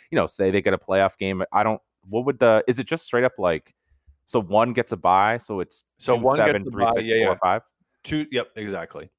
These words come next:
Speaker 1: So three would be not the Chiefs, not the N F C North. It would be the, what division would that be?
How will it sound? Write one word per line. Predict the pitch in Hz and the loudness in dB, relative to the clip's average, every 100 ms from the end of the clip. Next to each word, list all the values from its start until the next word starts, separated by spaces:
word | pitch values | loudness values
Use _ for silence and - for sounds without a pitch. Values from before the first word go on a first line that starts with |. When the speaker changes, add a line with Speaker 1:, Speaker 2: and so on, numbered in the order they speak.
| _ | _
Speaker 1:
So | - 110 | -6 -6
three | - - 113 131 131 | -6 -6 -4 -2 -2
would | 117 101 | -4 -6
be | - 104 104 101 98 98 95 98 _ _ _ _ | -4 -4 -2 -2 -4 -4 -8 -14 _ _ _ _
not | 98 107 113 | 0 0 0
the | |
Chiefs, | 120 - 110 107 - - | -4 -6 -2 -2 -4 -16
not | 92 101 101 | -4 -2 0
the | 92 | -2
N | 101 | -2
F | 95 | -6
C | 101 | -10
North. | 90 90 98 - | -6 -4 -4 -4
It | 104 | -6
would | 98 | -6
be | 82 95 | -4 -4
the, | 85 87 85 82 - _ _ _ | 0 2 2 -2 -4 _ _ _
what | - 107 | -4 -4
division | 101 95 85 82 | -2 -6 -8 -10
would | 80 | -4
that | 82 78 | -4 -4
be? | 80 78 76 | -6 -10 -10